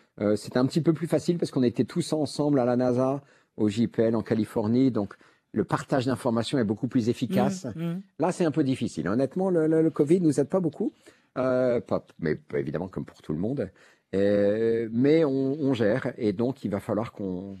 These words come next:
Speaker 1: qu'on apprenne sur la durée à fonctionner,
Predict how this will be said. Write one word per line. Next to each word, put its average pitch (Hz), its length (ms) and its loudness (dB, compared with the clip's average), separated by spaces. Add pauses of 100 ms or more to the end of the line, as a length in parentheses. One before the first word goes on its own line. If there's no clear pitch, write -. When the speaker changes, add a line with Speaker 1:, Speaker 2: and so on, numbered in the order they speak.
(140)
Speaker 1:
qu'on 107 180 -2
apprenne 123 720 -2 (300)
sur - 420 -2
la 135 140 4
durée 120 460 0
à 113 80 -2
fonctionner, 135 840 -2